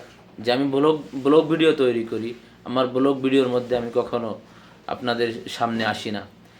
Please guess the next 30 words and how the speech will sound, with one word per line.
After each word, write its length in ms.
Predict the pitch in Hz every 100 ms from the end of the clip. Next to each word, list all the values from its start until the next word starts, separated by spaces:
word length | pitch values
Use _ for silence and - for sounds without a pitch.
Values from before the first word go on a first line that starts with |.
| - -
কিন্তু 240 | 156 156 131
আজকে 300 | 151 - 175 139 156 - - - - 120
মানে 140 | 120 - 131
এমন 160 | 151 175 180
একটি 180 | - 160 156
পরিস্থিতি, 540 | 147 - - 139 131 120 - - - - 127
এমন 140 | 147 151
একটি 220 | 151 - 135
পরিস্থিতির 420 | 143 139 - 143 135
শিকার 260 | 131 143 147 147
হয়েছি 280 | 151 151 147 127
আমি 140 | 120 139 - - - 131 127
যে 80 | 143 139
আমি 160 | 135 143 156 - _ -
কে-, 140 | - - _ - 147
অফলাইনে 540 | 160 - 185 185 180 160
কোনো 120 | 151 147
কিছু 140 | 147 143 135
বলতে 200 | 135 131 117
পারতেছি 380 | 113 104 - 101
না, 60 | - - _ _ - -
ক্যামেরা 300 | 131 139 139 135
চালু 160 | 131 131
ছাড়া 160 | 135 131
বা 60 | 120
আপনাদের 260 | - 139 135 -
সামনে 240 | 135 139 135
না 40 | 127 123
এসে 120 | 139
আমি 80 | 123